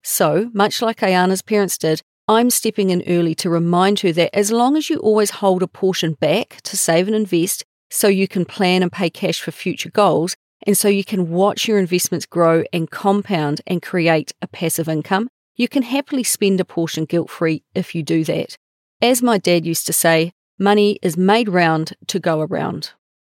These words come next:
When Ayana was working as a lifeguard on a local beach, she did an advanced first aid course, and she spent six days in the bush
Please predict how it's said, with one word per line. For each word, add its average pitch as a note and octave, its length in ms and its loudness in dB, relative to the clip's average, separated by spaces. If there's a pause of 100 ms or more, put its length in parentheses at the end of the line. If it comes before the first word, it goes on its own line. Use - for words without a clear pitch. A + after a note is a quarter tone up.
(500)
When B3 220 2
Ayana G#3+ 440 4
was F3+ 180 0
working F3+ 380 2
as D#3+ 80 -2
a E3 60 2
lifeguard D#3+ 460 2
on D#3+ 140 -2
a D#3+ 60 -2
local D#3+ 320 -2
beach, - 440 -4
she - 180 -2
did F#3 340 2
an F3+ 100 -2
advanced E3 640 0
first - 340 -4
aid E3+ 200 2
course, B3 400 -2 (200)
and A3+ 140 2
she C4 120 -4
spent C#4+ 320 -2
six - 360 0
days G3+ 260 2
in F3 120 0
the F3 80 -2
bush D#3+ 420 -2